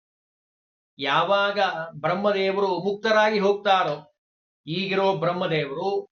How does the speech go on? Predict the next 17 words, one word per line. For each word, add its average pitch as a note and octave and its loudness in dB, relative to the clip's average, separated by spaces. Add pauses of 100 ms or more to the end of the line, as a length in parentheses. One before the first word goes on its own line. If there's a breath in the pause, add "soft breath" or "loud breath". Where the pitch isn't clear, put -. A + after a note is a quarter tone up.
ಆ F#3 2
ಜಾಗಕ್ಕೆ F#3 -4
ಈಗಿರುವಂತಹ F3+ -2
ವಾಯುದೇವರೇ F#3+ -2
ಬರುವಂಥದ್ದು. E3+ -2 (640)
ಭಗವಂತ F#3+ 0 (960)
ಅವರಲ್ಲಿ D#3+ 0
ನಿಂತು F3+ -2
ಬ್ರಹ್ಮದೇವರಲ್ಲಿ F3 -2
ಇಡೀ G#3 -2
ಸೃಷ್ಟಿ G#3 -6
ಕಾರ್ಯವನ್ನ F#3 -2
ಮಾಡಿಸ್ತಾನೆ. D3+ -4 (720)
ಇದೇ A3 2
ಬ್ರಹ್ಮದೇವರು G#3 0
ಮತ್ತು G3 -6
ವಾಯುದೇವರಿಗೆ E3+ -2